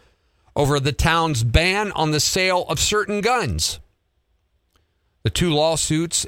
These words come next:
now make four total in the state from guns rights groups, following the Supreme Court decision that knocked down a New York gun control law.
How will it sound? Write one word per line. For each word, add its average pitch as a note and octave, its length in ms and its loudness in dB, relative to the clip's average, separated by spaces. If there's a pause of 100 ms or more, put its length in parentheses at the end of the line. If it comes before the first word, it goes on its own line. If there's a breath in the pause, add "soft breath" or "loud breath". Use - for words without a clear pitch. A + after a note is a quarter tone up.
now D3 400 2
make C#3 320 -2
four D3+ 760 0 (320)
total C3+ 520 2
in C#3+ 140 0
the C3+ 80 2
state C3 460 -2
from B2+ 260 0
guns C3+ 420 -2
rights B2+ 420 0
groups, - 600 -2 (720)
following C3 520 0
the G#2+ 80 0
Supreme D3+ 480 2
Court D#3 320 0
decision C3+ 540 0
that A2+ 200 -2
knocked C#3 320 0
down D#3 260 0
a A#2 100 2
New A#2 220 4
York E3 460 0
gun A#2 240 0
control G#2+ 520 0
law. F#2 400 0